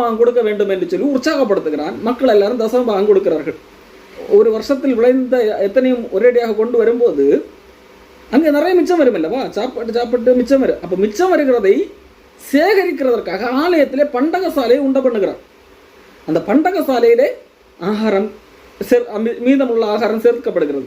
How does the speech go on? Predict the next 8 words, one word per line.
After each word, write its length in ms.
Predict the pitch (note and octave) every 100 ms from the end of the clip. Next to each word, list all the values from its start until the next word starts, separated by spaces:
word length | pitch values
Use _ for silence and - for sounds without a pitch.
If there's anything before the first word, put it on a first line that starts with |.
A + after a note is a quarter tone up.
| -
சேர்த்து 460 | A#3 C#4+ - - D#3 A3+ F4 - - _ _ _ -
அவ்-, 380 | - E3 G#3+ C#4 F#3 G3
ஒவ்வொருவருக்கும் 760 | C#4 D#4 D4 C#4 C4+ D4 D#4+ G#3
எண்ணிக்கையை 420 | A3 C4+ C4+ C4+ B3 A3
எடுத்து 380 | G3 - C#4+ E4+ D4 - - - D#3
அளவு 220 | F#3 C4 C#4+ G3+
கணக்கு 300 | B3 C4+ C#4+
பார்த்து 320 | B3+ B3+ -